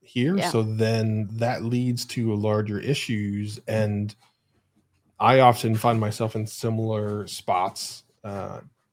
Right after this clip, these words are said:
Speaker 1: to what you just mentioned, where, like, I feel like I'm the Terminator. Like, I get walked in <laughs> and
Speaker 2: You're
Speaker 1: they're
Speaker 2: doing
Speaker 1: like,
Speaker 2: the hit.
Speaker 1: yeah, and, right, and they're like, "Okay, tell us who should go." Uh, <laughs> and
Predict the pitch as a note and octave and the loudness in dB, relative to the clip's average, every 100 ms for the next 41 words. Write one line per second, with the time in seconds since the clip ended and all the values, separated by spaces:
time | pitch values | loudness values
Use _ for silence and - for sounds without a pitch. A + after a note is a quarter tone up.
0 | - - G#2+ G#2+ A2 G#2 A#2+ A#2+ A2+ A2+ | -14 -6 -4 -4 -6 -4 -2 -2 -2 2
1 | D3 - G#2+ G2 G2 A2 G#2+ G#2 G#2 G#2+ | 2 2 -2 -6 -6 -4 -2 -2 -4 -6
2 | - A2+ A2+ D#3+ A2+ A2 - G2 A#2 A#2 | -4 -4 0 0 0 -2 -6 -6 -4 -4
3 | A2+ _ _ _ A#2+ A#2 - D#3 B2+ G2 | -6 _ _ _ -10 -6 0 2 2 -2
4 | - G#2+ - A2+ A2 G#2+ A2+ B2 A#2+ B2+ | -8 -12 -10 -6 -2 0 0 -2 0 4
5 | C3+ C3 - C3+ A#2+ G#2+ A#2+ - - - | 4 4 0 0 0 0 -4 -6 -14 -2
6 | - C#3+ B2+ C3 A#3+ B3 C4+ C4+ E4 G#4 | 2 4 4 2 6 6 6 4 6 4
7 | - - - - E3+ A#3 A#3 - C3+ - | 2 -6 -8 6 6 6 0 -2 -2 -2
8 | C3+ C3 D#3 C#3 C3+ C3 B2 A#2+ B2 D3+ | -8 -4 2 2 2 0 -2 -4 -2 -2
9 | D3+ B2 - D3 D#3 - D#3+ C3 A#2+ - | 0 -4 -4 -4 -4 -4 -6 -6 -6 -6
10 | - - _ _ _ _ _ - A#2+ A2 | -8 -14 _ _ _ _ _ -10 -8 -4
11 | A#2+ - - _ _ _ _ - C3+ B2+ | -4 -6 -16 _ _ _ _ -2 2 2
12 | A#2+ A#2+ A2+ | 2 -2 -6